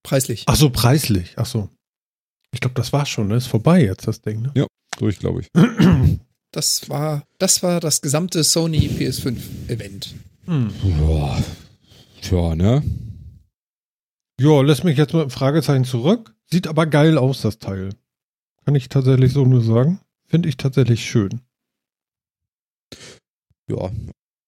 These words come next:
Speaker 3: Hab jetzt, glaub ich, genug zu gesagt. Ja. Also hol-, also das ganze Event hat mich jetzt nicht abgeholt, leider.
Speaker 2: Mhm.
Speaker 3: Hätte mich gerne ein bisschen mehr hypen lassen,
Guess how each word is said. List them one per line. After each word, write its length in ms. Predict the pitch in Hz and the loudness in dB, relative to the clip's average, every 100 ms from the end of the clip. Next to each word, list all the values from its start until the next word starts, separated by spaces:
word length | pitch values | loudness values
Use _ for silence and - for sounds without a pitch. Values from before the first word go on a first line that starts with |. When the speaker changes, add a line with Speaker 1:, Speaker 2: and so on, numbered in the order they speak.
| _ _ - | _ _ -6
Speaker 3:
Hab 140 | 120 | -4
jetzt, 140 | 117 113 | -2 -2
glaub 120 | 107 | -4
ich, 80 | 95 | -2
genug 220 | 113 - | -4 -4
zu 80 | 110 | -4
gesagt. 420 | 104 98 - _ _ _ - | -2 -4 -8 _ _ _ -16
Ja. 180 | - 92 - | -14 -14 -14
Also 200 | - 123 | 0 2
hol-, 200 | 120 135 - | 4 2 0
also 120 | 127 | -6
das 80 | 123 | -2
ganze 220 | 151 135 | 0 0
Event 200 | 113 117 | 0 -2
hat 80 | 110 | -2
mich 120 | 104 | -2
jetzt 160 | 104 - | -2 -4
nicht 200 | 87 90 | -6 -8
abgeholt, 520 | - 82 82 82 - _ | -10 -8 -6 -8 -12 _
leider. 340 | 160 131 95 104 | -4 -2 -2 -6
Speaker 2:
Mhm. 140 | 110 _ _ _ _ _ _ _ - | -14 _ _ _ _ _ _ _ -4
Speaker 3:
Hätte 140 | - | -2
mich 120 | 143 | 0
gerne 240 | 127 123 120 | 2 2 2
ein 40 | |
bisschen 220 | 127 117 | 2 2
mehr 120 | 98 87 | 2 0
hypen 240 | 123 104 | 0 0
lassen, 380 | 98 92 90 | 0 -2 -6